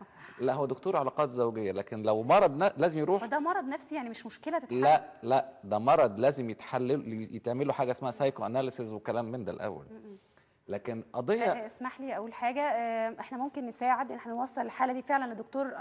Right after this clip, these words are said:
Speaker 1: لو هو
Speaker 2: نفسي.
Speaker 1: كده طبعا
Speaker 2: لو هم حابين
Speaker 1: ي-،
Speaker 2: بعد إذنك يا
Speaker 1: ي-،
Speaker 2: أبونا
Speaker 1: يجي
Speaker 2: طبعا.
Speaker 1: طبعا
Speaker 2: يعني
Speaker 1: وإحنا
Speaker 2: لو
Speaker 1: نوصله.
Speaker 2: هم حابين، إحنا ممكن نوصلهم دكتور أمراض
Speaker 1: ممكن.
Speaker 2: نفسية، ودي تبقى مشاركة من البرنامج لحل المشكلة، مش عايزين
Speaker 1: طبعا،
Speaker 2: يبقى حل
Speaker 1: طبعا.
Speaker 2: نظري يعني.
Speaker 1: لكن حاجة تانية عايز أقولها بقى، قد لا يكون مريض نفسي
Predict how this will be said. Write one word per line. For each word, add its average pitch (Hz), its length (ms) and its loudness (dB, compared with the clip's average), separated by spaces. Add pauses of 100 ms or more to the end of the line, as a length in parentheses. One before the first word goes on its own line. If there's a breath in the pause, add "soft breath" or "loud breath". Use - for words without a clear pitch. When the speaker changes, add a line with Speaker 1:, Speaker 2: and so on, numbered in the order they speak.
(120)
Speaker 1:
لو 127 180 6
هو 165 240 6
Speaker 2:
نفسي. 151 80 2
Speaker 1:
كده 156 140 6
طبعا 156 280 8
Speaker 2:
لو 117 60 8
هم - 120 4
حابين 269 300 0
Speaker 1:
ي-، - 20 0
Speaker 2:
بعد 240 180 2
إذنك 254 320 -2
يا 233 60 -4
Speaker 1:
ي-، - 20 -4
Speaker 2:
أبونا 175 160 0
Speaker 1:
يجي 165 140 2
Speaker 2:
طبعا. 175 160 6
Speaker 1:
طبعا 131 160 4
Speaker 2:
يعني 110 180 2
Speaker 1:
وإحنا 127 120 -2
Speaker 2:
لو 120 60 2
Speaker 1:
نوصله. 226 300 4
Speaker 2:
هم 285 140 0
حابين، 254 560 -2
إحنا 285 160 -4
ممكن 277 200 -4
نوصلهم 240 300 -4
دكتور 277 340 -4
أمراض 262 100 2
Speaker 1:
ممكن. 247 200 -4
Speaker 2:
نفسية، 311 280 -2
ودي 262 300 -4
تبقى 254 180 -4
مشاركة 254 360 -6
من 233 100 -6
البرنامج 247 500 -6
لحل 254 280 0
المشكلة، 247 400 -4
مش 226 160 -8
عايزين 214 160 4
Speaker 1:
طبعا، 269 80 0
Speaker 2:
يبقى - 120 0
حل 247 300 -2
Speaker 1:
طبعا. - 260 -2 (360)
Speaker 2:
نظري 214 300 -4
يعني. 151 160 -10
Speaker 1:
لكن 147 380 -4
حاجة 254 300 -2
تانية 185 260 2
عايز 131 200 4
أقولها 117 280 2
بقى، 95 300 2
قد 123 160 2
لا 131 100 4
يكون 143 360 4
مريض 135 240 4
نفسي - 420 -4